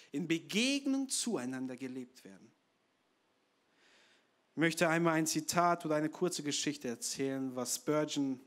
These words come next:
erzählte. Denn Spurgeon war nicht nur ein unfassbarer Prediger, sondern er war auch ein, ein Predigtlehrer. Und er sagte zu seinen, seinen Predigtstudenten, sagt er: "Wenn ihr von der Herrlichkeit Gottes redet, dann soll euer Licht strahlen.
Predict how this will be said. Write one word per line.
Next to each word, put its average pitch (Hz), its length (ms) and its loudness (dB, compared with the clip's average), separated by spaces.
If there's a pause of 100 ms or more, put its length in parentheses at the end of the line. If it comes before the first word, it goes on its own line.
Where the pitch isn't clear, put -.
erzählte. 123 640 -6 (640)
Denn 123 100 -6
Spurgeon 175 380 0
war 156 140 4
nicht 156 180 0
nur 151 140 2
ein 139 140 0
unfassbarer 135 720 0
Prediger, 123 500 -2
sondern 120 240 -6
er 123 100 -4
war 117 80 -4
auch - 80 -6
ein, 117 240 -6 (380)
ein 120 120 -8
Predigtlehrer. 123 760 -4 (320)
Und 107 80 -10
er 110 100 -4
sagte 143 300 -6
zu 131 160 -6
seinen, 135 500 -2 (280)
seinen 107 200 -12
Predigtstudenten, 143 760 -4
sagt 120 300 -10
er: 113 120 -10 (280)
"Wenn 156 120 0
ihr 160 120 4
von 143 180 2
der 139 80 2
Herrlichkeit 185 720 0
Gottes - 520 2
redet, 120 340 -8
dann 135 100 -2
soll 180 220 6
euer 175 260 2
Licht 180 320 0
strahlen. 160 840 0